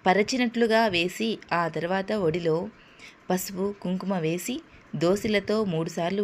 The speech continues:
ఒడి నింపాలి. అలా పోసినప్పుడు దోసిట్లో ఒక ఖర్జూరం కానీ, ఒక వక్క కానీ,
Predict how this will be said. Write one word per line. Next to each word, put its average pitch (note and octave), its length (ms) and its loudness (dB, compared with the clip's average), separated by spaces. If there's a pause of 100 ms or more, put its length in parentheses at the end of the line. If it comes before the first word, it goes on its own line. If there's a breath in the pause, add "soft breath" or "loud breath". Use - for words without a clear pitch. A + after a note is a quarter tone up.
ఒడి E3+ 200 0
నింపాలి. D3 540 -4 (760 loud breath)
అలా F#3+ 200 6
పోసినప్పుడు F3+ 920 -2 (260)
దోసిట్లో F#3+ 680 -2
ఒక F3 140 -2 (100)
ఖర్జూరం F#3 480 -2
కానీ, F#3+ 360 -2 (400)
ఒక F#3 140 0
వక్క D#3+ 420 0
కానీ, F#3+ 300 0